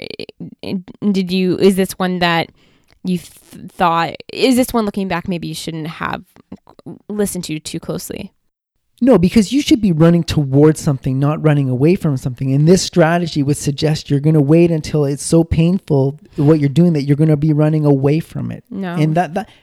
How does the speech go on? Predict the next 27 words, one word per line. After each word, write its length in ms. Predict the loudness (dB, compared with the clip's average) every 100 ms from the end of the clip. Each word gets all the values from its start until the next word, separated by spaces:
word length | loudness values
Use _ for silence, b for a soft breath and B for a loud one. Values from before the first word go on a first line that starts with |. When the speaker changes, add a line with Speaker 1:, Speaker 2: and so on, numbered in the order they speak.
| _
Speaker 2:
running 320 | 2 4 4
away, 300 | 2 2 0
you're 260 | -2 0 0
running 320 | 0 -2 -2
scared. 580 | -4 -8 -8 -6 -6 -6
You, 200 | -8 -10 b
you, 140 | -16 -16 -12
you 360 | -12 -6 -4
running 360 | 0 2 2 0
without 260 | 0 0 -2
direction. 540 | -2 -2 -4 -8 -8
Like, 220 | -8 -6
if 100 | -4
you 80 | -4
think, 320 | -4 -6 -4
I 100 | -2
love 220 | 0 0
watching 340 | -2 -6 -4 -4
these 320 | -4 -6 -12 -10
African 520 | -8 -8 -6 -4 -4
lion 220 | -2 -4
safari 400 | -6 -4 0 0
Speaker 1:
<laughs> 0 |
Speaker 2:
videos. 500 | 0 -2 -2 -4 -6 B B B B B B 0
When 220 | 4 4
you 120 | 4
see 460 | 0 -4 -4 -4